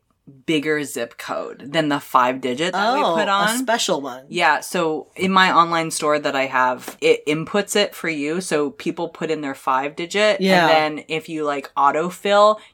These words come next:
Speaker 1: I think you get eleven, up to eleven digits now.
Speaker 2: Wow.
Speaker 1: Yeah, yeah.
Speaker 2: That's too many.
Speaker 1: That's so many. It's like you need eleven digits, and it's like a satellite fucking goes right to your house. Like,
Speaker 2: Yeah.
Speaker 1: "Oh, it's you. This is you."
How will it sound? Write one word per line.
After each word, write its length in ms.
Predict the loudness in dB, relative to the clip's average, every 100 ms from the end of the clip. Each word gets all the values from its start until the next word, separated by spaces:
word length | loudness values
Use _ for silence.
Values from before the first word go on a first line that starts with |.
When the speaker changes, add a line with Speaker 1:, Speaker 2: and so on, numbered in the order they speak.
| -12
Speaker 1:
I 60 | -4
think 220 | -2 -2
you 80 | 2
get 140 | 2
eleven, 520 | 0 -2 -2 -2 -8 -2
up 160 | -2 -2
to 140 | -6
eleven 400 | -4 -4 -4 -6
digits 460 | -10 -12 -12 -12 -14
now. 140 | -10
Speaker 2:
Wow. 520 | -4 0 2 4 2 2
Speaker 1:
Yeah, 260 | 0 -2 -10 _ _ _
yeah. 160 | -8
Speaker 2:
That's 340 | -6 -6 -10 -10
too 220 | -6 -4
many. 440 | -2 -2 -4 -10 -16
Speaker 1:
That's 440 | -12 -12 -12 -16 _ _
so 500 | -16 -12 -2 2 2
many. 340 | 0 -8 -12 -14 -16 -4 -2
It's 220 | -2 0
like 300 | 0 0 -6
you 180 | -2 0
need 160 | 2 2
eleven 380 | 4 4 2
digits, 420 | 2 0 0 -4 -6
and 160 | -4
it's 160 | -2 -2
like 160 | -2
a 240 | -2 -6 -6
satellite 880 | -10 0 4 4 4 2 2 -2 0
fucking 540 | 0 2 0 -2 -8 -12 _ -12 -8 -2
goes 320 | 2 2 0
right 380 | 0 0 0 -2
to 120 | -4 0
your 180 | 0
house. 540 | 2 0 2 0 0 -2
Like, 160 | 0
Speaker 2:
Yeah. 160 | 4 4 4
Speaker 1:
"Oh, 100 | 2
it's 140 | -2
you. 640 | 0 2 2 -2 -6 -6 -4
This 240 | 0 2
is 200 | 0 -2
you." 640 | 0 2 2 2 2 2